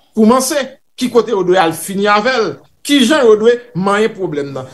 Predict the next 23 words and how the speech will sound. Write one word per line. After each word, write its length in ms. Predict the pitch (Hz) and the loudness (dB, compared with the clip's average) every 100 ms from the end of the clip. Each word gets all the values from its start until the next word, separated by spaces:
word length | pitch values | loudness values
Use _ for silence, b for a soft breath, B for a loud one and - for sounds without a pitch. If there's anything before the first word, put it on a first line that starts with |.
| - | -4
Paske 240 | 233 285 | 0 2
la, 180 | 240 277 226 | 2 0 -2
nou 120 | 180 | 0
gen, 200 | 208 208 | 0 0
nou 120 | 240 | -2
te 100 | 254 | 0
gon 140 | 208 208 | 0 -2
ti, 120 | 202 | -4
nou 120 | 214 | -2
te 100 | 240 | 0
gon 120 | 208 170 | -2 -4
ti 120 | 170 | -6
bouton, 360 | 202 240 175 - _ _ _ _ _ _ | -4 -4 -4 -12 _ _ _ _ _ _
ki 380 | 240 226 214 226 175 | 4 4 4 0 2
devni 600 | 208 160 180 175 160 - _ _ | 2 2 0 0 -2 -12 _ _
yon 200 | 175 220 | 2 2
plè, 220 | 214 247 254 - _ - | 2 -2 -4 -10 _ 0
kounye 240 | 247 208 | 2 2
a 80 | 165 | 0
ki 140 | 180 | -4
vin 160 | 165 165 | -2 2
yon 140 | 214 214 | 2 4
java, 360 | 226 214 247 | 0 0 -4